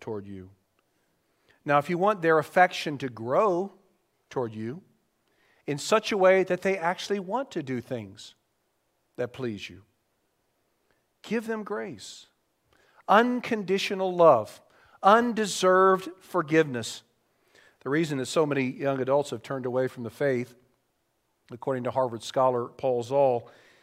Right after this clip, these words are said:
is because they received law from the time they were babies, as though, he says, it was their mother's milk.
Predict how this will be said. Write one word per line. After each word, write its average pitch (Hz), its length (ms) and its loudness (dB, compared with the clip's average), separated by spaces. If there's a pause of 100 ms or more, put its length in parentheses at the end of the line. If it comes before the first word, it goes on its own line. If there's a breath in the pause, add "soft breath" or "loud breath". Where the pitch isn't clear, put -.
(300 soft breath)
is 143 160 -2
because 135 420 -2
they 139 160 2
received 131 480 -4
law 143 420 4
from 131 180 -6
the 123 80 -4
time 143 380 -2
they 135 100 0
were 127 140 -2
babies, 123 480 -2
as 117 240 -6
though, 151 340 0
he 143 140 -8
says, 123 420 -2
it 156 140 -10
was 120 320 -4
their 120 120 -8
mother's 113 360 -10
milk. 104 340 -18